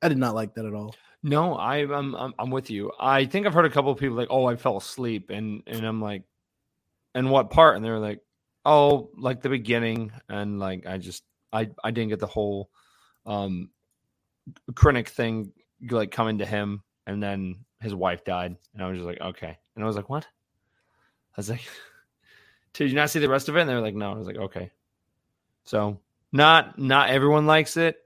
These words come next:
Speaker 2: but, but most people are going in not open-minded. I think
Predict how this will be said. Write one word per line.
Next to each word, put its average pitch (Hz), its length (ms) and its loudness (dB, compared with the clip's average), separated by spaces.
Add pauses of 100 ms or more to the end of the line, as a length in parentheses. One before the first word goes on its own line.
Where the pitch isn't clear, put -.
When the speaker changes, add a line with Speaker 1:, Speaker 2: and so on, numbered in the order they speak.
Speaker 2:
but, 110 400 0 (1200)
but 117 140 2
most 135 280 6
people 123 600 2
are 104 180 -2
going 104 320 -2
in 101 300 -6 (100)
not 107 240 -2
open-minded. 104 800 -2 (360)
I 135 140 6
think 175 400 -2